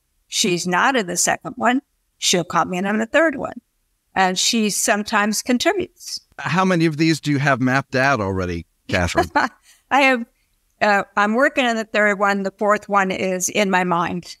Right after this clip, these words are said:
Speaker 1: at this
Speaker 2: Mm,
Speaker 1: point.
Speaker 2: okay.
Speaker 1: And I have some short stories also going on with, with that same team. It started with a short story. Actually, it was for a, a po-, a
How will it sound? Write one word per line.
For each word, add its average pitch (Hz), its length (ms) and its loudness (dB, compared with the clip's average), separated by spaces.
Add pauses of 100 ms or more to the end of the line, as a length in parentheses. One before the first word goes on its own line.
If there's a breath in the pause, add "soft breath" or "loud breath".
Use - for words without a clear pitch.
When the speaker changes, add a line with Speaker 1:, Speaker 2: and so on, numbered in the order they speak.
(120)
Speaker 1:
at 175 180 -4
this 180 160 0
Speaker 2:
Mm, 143 100 4
Speaker 1:
point. 175 300 2
Speaker 2:
okay. 120 340 0 (280)
Speaker 1:
And 254 100 2
I 285 100 4
have 285 120 0
some 285 140 2
short 302 320 0
stories - 420 -4
also - 440 -2 (340)
going 180 240 2
on 170 180 0
with, 185 200 -8
with 208 200 -8
that 185 200 2
same 190 260 0
team. 185 340 -4 (240)
It 262 60 0
started 370 500 0
with 185 160 -6
a 185 80 -4
short - 300 0
story. - 480 0 (400)
Actually, 185 460 2
it 180 100 -2
was 202 240 -4
for 233 300 2
a, 208 380 0 (360)
a 196 120 2
po-, 226 360 -2 (100)
a 202 100 -6